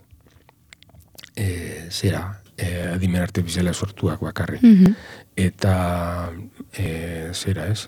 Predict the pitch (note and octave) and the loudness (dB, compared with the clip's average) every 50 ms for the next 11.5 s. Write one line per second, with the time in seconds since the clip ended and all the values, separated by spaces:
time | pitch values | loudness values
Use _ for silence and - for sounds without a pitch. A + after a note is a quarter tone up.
0 | - - - F2+ E2+ - - - _ - - - _ - - F#2+ - - - F#2 | -12 -8 -6 -6 -6 -6 -10 -20 _ -20 -20 -20 _ -12 -12 -10 -6 0 0 0
1 | - - F2+ F2+ - - G2+ F#2+ G2 G2 G#2 G2+ G2+ - - - - - - - | 2 2 0 0 2 4 4 6 6 6 4 2 0 -8 -16 -20 -20 -20 -20 -20
2 | - - - - - _ - - - - - F#2+ F2+ F2+ F2+ F2 F2 F2 F2 F2 | -20 -20 -20 -20 -20 _ -20 -20 -8 -2 0 0 2 2 0 0 0 -2 -2 -4
3 | E2+ E2+ - - - - - - G#2+ F#2+ F#2+ F#2 F#2 F#2 F#2+ F2+ E2+ - G2+ F2+ | -4 -6 -8 -12 -16 -12 -4 -2 0 2 2 2 2 4 2 2 2 2 2 2
4 | E2+ E2+ E2+ E2+ E2 D#2 - - - - - - - G2 F#2 F#2+ G#2+ G#2+ G#2 G2+ | 2 2 0 0 -2 -4 -8 -12 -20 -20 -16 -6 -4 0 2 4 4 4 6 6
5 | G2 G2+ G2+ G2+ G#2 G2+ G2 F#2+ G#2 A2 G#2 F#2+ F#2+ F#2 G2+ G2 - - - G#2 | 6 4 4 4 6 6 6 8 8 6 6 6 4 4 2 2 2 2 2 2
6 | G2 E2+ - F#2 F2 F2+ F#2+ F#2 G2 - G2+ G2 F#2+ F#2 F#2 - - G#2 G2+ G2 | 2 2 2 0 2 2 2 2 2 2 2 4 4 2 0 2 4 4 6 4
7 | - - - - - - - A#2 G2+ - - - - - - - - - - - | 2 -2 -8 -10 -12 -10 -10 -12 -12 -10 -12 -12 -12 -12 -20 -20 -20 -20 -20 -20
8 | - - - - - - - - - - - G#2 F#2+ F#2 F2+ F2+ F2+ F2 E2+ E2 | -20 -20 -20 -20 -20 -20 -20 -16 -6 -2 0 2 2 2 2 0 0 -2 -2 -4
9 | D#2+ D#2+ D#2+ D#2+ D#2+ - - - - G2 G2 - F#2+ F2+ F2+ F#2+ F#2 F#2 G2 G2+ | -4 -6 -6 -6 -8 -8 -6 -2 0 0 2 2 2 4 4 4 4 4 4 4
10 | G2 F#2+ G2 G2 G2 G#2+ G2 F#2+ - G2+ F2+ - - F#2+ F#2 F2 F#2 F#2+ F#2+ F#2+ | 6 6 4 4 4 4 4 4 2 2 0 2 2 2 2 4 4 4 6 6
11 | G2 G#2 G#2 G2 F#2 E2+ D#2 - - | 8 8 8 6 6 2 0 -6 -10